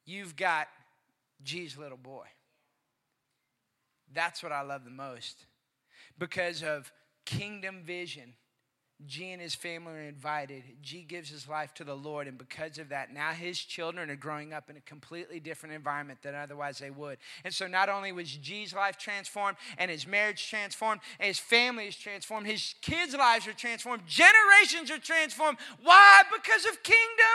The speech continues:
vision. That's what it looks like.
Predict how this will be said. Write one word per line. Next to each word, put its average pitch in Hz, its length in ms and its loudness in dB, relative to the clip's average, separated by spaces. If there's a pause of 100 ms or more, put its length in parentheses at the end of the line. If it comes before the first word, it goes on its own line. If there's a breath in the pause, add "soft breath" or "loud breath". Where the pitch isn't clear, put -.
(360 loud breath)
vision. 403 840 0 (540 soft breath)
That's 285 320 4
what 247 140 2
it 202 160 -4
looks 202 240 -8
like. 151 420 -8